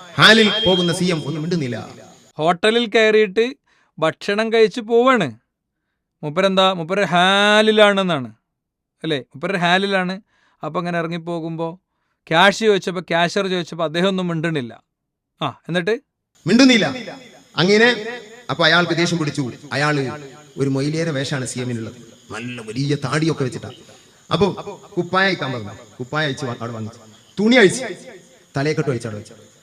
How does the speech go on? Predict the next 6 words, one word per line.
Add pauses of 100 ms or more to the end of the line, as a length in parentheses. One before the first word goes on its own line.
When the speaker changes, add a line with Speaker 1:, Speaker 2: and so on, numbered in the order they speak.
(160)
Speaker 1:
വെറും (360)
ട്രൗസർ
മാത്രം, (180)
ഡോയർ
മാത്രം. (220)
Speaker 2:
ഓക്കെ,